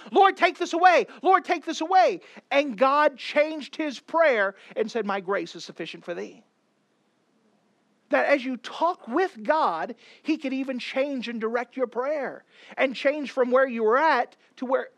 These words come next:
to, uh, where you are now. That's why you could talk to God about anything. You could be honest with God.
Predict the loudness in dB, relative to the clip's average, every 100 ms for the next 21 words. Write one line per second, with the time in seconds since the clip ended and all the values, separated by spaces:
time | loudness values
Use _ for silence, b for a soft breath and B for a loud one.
0 | _ -4 0 0 2 2 2 0 0 0
1 | -2 -4 -8 -14 -18 B B -2 2 2
2 | 2 -2 -2 -2 -2 0 2 2 0 0
3 | 0 -4 -2 -4 -6 B 2 4 4 2
4 | 0 2 4 4 0 -4 -4 -2 -2 -4